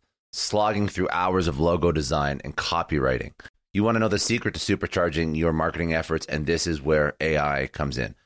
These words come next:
A I is not just for the movies, or A I is not just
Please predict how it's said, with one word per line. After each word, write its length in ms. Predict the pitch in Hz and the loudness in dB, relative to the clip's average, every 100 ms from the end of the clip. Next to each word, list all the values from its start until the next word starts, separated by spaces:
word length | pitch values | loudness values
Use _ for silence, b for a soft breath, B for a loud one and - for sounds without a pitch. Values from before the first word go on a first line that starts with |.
| _ _ - | _ _ -4
A 200 | 107 120 | 0 2
I 460 | 113 113 110 107 - _ _ | 2 0 0 -2 -6 _ _
is 180 | 85 85 | -2 0
not 280 | 92 104 107 | 2 2 0
just 280 | - 92 - | 2 2 2
for 120 | 87 | 0
the 100 | 80 | 2
movies, 540 | 80 76 62 57 - - _ | 2 2 0 -4 -6 -14 _
or 180 | - 76 - | -2 0 2
A 180 | 104 | 2
I 180 | 107 101 | 2 2
is 180 | 98 82 | 0 2
not 240 | 95 95 | 2 0
just 420 | - 90 82 - | 2 2 2 -2